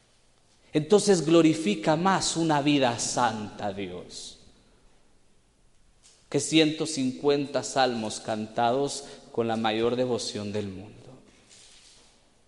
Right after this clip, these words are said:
Y hago que Dios sea glorificado cuando hago que mi hermano y mi hermana también recuperen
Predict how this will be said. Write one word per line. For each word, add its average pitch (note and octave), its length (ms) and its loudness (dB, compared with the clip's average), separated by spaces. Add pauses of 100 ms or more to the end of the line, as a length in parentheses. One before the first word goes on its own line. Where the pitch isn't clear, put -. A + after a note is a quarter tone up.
(1300)
Y D3+ 180 10
hago G#3 340 12
que E3+ 140 6
Dios G3 400 4
sea E3 260 4
glorificado C#3+ 1000 0 (1120)
cuando B2 360 2
hago C#3+ 300 4
que A#2+ 140 0
mi G#3+ 260 0
hermano A2 560 -6 (640)
y B2 140 2
mi A3 340 6
hermana G#3 600 -2 (840)
también A#2 840 -2 (260)
recuperen A#2 840 -4